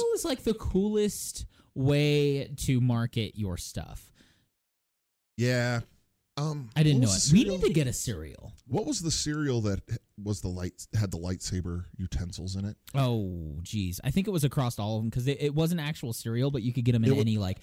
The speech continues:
Speaker 2: it, it was
Speaker 1: Kellogg's
Speaker 2: either
Speaker 1: box or
Speaker 2: Post or,
Speaker 1: whatever.
Speaker 2: it was either Post or Kellogg's.
Speaker 1: Kellogg's,
Speaker 2: I
Speaker 1: one
Speaker 2: can't
Speaker 1: of the two.
Speaker 2: remember.
Speaker 1: Yeah, yeah, yeah. Post
Speaker 2: There
Speaker 1: or
Speaker 2: was
Speaker 1: Kellogg's,
Speaker 2: only
Speaker 1: but yeah.
Speaker 2: one,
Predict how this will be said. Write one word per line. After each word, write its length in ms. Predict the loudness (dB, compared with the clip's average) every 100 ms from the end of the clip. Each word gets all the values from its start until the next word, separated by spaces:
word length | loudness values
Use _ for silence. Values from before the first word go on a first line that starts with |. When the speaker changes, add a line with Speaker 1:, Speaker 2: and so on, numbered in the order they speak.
| -12
Speaker 2:
it, 40 | -14
it 40 | -14 2 4
was 200 | 6 4
Speaker 1:
Kellogg's 40 |
Speaker 2:
either 200 | 2 2
Speaker 1:
box 140 | 0 2
or 20 |
Speaker 2:
Post 280 | 4 4 2
or, 20 |
Speaker 1:
whatever. 440 | 2 2 2 0 -2 -2
Speaker 2:
it 80 |
was 180 | 0 2
either 140 | 0 2
Post 380 | 2 2 -2
or 60 | -4
Kellogg's. 440 | -2 0 0 0
Speaker 1:
Kellogg's, 140 | -4 -6
Speaker 2:
I 20 |
Speaker 1:
one 100 | -6
Speaker 2:
can't 120 | -6
Speaker 1:
of 60 | -6
the 40 |
two. 60 | -6
Speaker 2:
remember. 180 | -8 -8
Speaker 1:
Yeah, 160 | -6 -6
yeah, 100 | -6 -8
yeah. 60 | -10
Post 200 | -10 -8
Speaker 2:
There 60 | -6
Speaker 1:
or 40 |
Speaker 2:
was 100 | -6
Speaker 1:
Kellogg's, 240 | -6 -6 -6
Speaker 2:
only 20 |
Speaker 1:
but 140 | -6
yeah. 80 | -6
Speaker 2:
one, 320 | -8 -8 -12